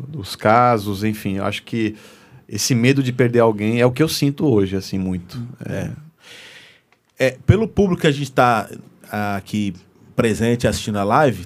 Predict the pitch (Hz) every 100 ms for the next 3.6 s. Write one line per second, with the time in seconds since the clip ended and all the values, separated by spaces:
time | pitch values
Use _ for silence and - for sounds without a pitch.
0 | - 113 123 127 127 127 117 120 135 123
1 | 127 123 131 113 120 131 120 131 139 -
2 | 113 107 104 113 110 113 117 110 - 117
3 | 117 120 107 113 127